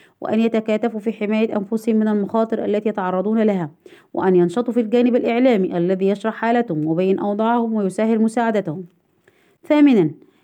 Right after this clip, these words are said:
لا نمانع من إمكانية التعايش السلمي بين السنة والشيعة وعدم تعدي ظرف، طرف على طرف، بل عدم الدخول في المناطق الملتهبة من الصراع الفكري والعقدي،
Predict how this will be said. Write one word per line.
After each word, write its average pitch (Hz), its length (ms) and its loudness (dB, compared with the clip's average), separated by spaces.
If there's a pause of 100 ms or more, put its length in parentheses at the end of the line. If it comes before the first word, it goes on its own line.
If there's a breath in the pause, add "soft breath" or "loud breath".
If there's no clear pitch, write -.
(120)
لا 240 140 2
نمانع 277 360 6
من 269 140 4
إمكانية 247 400 2
التعايش 254 380 0
السلمي 240 380 0
بين 180 180 2
السنة 214 380 2
والشيعة 214 520 -2
وعدم 175 360 -2
تعدي 190 460 -2
ظرف، 233 360 -2 (320)
طرف 247 340 0
على 247 200 2
طرف، 156 340 -4 (1300 soft breath)
بل 208 140 0
عدم 226 260 2
الدخول 226 360 2
في 254 80 -14
المناطق 233 460 0
الملتهبة 233 580 2
من 170 120 2
الصراع 196 380 -2
الفكري 220 380 -4
والعقدي، 220 640 0